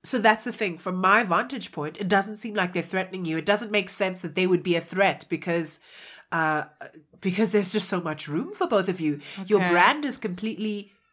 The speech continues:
Speaker 1: it's completely different. You want to do the
Speaker 2: Yeah.
Speaker 1: same thing.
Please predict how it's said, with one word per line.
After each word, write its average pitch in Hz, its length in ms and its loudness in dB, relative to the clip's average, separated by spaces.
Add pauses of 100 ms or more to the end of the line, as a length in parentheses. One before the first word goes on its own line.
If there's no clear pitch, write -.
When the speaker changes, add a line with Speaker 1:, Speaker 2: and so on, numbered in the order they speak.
(120)
Speaker 1:
it's 247 160 -4
completely 240 440 0
different. 185 400 -4
You 202 100 0
want 208 220 2
to 165 80 2
do 160 40 4 (200)
the 156 100 4
Speaker 2:
Yeah. 156 140 4
Speaker 1:
same 220 340 4
thing. 190 560 -6